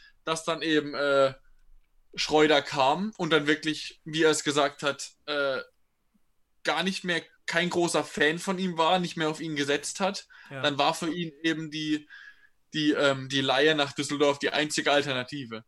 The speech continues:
Speaker 1: Aber er meinte ja auch, er hat sich jetzt hinterfragt, er hat sich einige Gedanken gemacht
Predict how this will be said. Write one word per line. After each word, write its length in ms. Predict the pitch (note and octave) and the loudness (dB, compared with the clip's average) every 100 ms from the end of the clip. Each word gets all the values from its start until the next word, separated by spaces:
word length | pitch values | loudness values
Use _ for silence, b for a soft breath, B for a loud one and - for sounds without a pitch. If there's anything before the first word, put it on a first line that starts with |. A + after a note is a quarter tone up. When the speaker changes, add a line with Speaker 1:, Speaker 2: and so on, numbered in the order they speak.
| _ | _
Speaker 1:
Aber 200 | - C#3 | -8 -2
er 40 | D#3 | 0
meinte 300 | D#3 F3+ F3 | 0 0 0
ja 100 | C#3 | 0
auch, 220 | F3 - | 0 -2
er 80 | D3+ | -4
hat 160 | D3+ | -4
sich 120 | D3 C#3+ | -6 -4
jetzt 200 | C#3 - | -2 -2
hinterfragt, 800 | C#3 C3+ - C3+ E3 G#3 - - _ | 0 -2 -2 -2 -2 -2 -10 -20 _
er 100 | A2+ | -2
hat 140 | C#3+ - | -2 -2
sich 120 | - | -2
einige 380 | E3+ E3+ D#3 D3 | -2 0 -2 -2
Gedanken 380 | D3 D#3 F3 | -2 -2 -4
gemacht 400 | F3+ E3+ F3 - | -8 -6 -6 -8